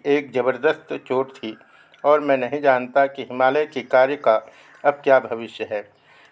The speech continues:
मैं प्रतिदिन श्रीमती सेवियर के पत्र की प्रतीक्षा करता हूँ, जो अब भी वहाँ है। आप कैसी हैं, कहाँ हैं? मुझे आशा है, मेरा मामला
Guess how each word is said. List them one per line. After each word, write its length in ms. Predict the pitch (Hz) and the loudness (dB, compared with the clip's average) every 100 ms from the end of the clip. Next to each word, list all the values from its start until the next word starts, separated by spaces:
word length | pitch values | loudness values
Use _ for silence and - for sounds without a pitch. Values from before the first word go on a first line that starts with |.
| - | 0
मैं 140 | 156 156 | 0 2
प्रतिदिन 540 | 151 151 170 156 151 | -2 -2 -8 -8 -12
श्रीमती 500 | 147 147 147 143 147 139 | -8 -2 0 0 -2 -6
सेवियर 400 | - 131 143 151 | -2 -2 0 -2
के 140 | 139 127 | -2 -2
पत्र 280 | 139 139 143 | -2 -4 -12
की 120 | - | -12
प्रतीक्षा 520 | 131 120 117 113 - 143 | -8 -8 -8 -10 -2 0
करता 360 | 131 113 107 | 0 -2 0
हूँ, 200 | 110 110 110 - _ _ - | 0 -2 -12 -20 _ _ -4
जो 160 | 143 151 | -2 0
अब 180 | 151 139 | 0 -2
भी 160 | 143 | -4
वहाँ 320 | 156 131 131 135 | -2 0 0 0
है। 200 | 113 107 _ _ _ - _ _ | -2 -6 _ _ _ -20 _ _
आप 220 | 156 156 - | 2 2 2
कैसी 280 | 139 135 160 | -2 0 -4
हैं, 260 | 151 151 147 | -2 -2 -6
कहाँ 360 | - 127 135 143 | 0 0 2 2
हैं? 260 | 143 143 - | 0 -4 -8
मुझे 300 | 139 127 135 | -6 0 2
आशा 340 | 127 123 156 156 | 2 2 0 0
है, 200 | 110 113 _ _ _ _ - | -2 -4 _ _ _ _ 0
मेरा 280 | 143 151 147 | 4 4 4
मामला 460 | 135 127 135 143 | 2 -2 0 0